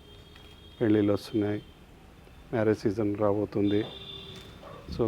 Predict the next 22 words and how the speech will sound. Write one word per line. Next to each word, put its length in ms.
we 80
have 220
different 400
colors 300
and 180
prints 340
in 140
this. 120
బనారస్ 480
వెరైటీ 340
ఇది 200
డ్రెస్ 240
మెటీరియల్లో 420
పేస్టల్ 400
కలర్స్ 340
ఉన్నాయి. 260
ఇది 200
ప్రింట్ 220
చేసాము, 420
ఇది 180
ప్రింట్ 300
కూడా 120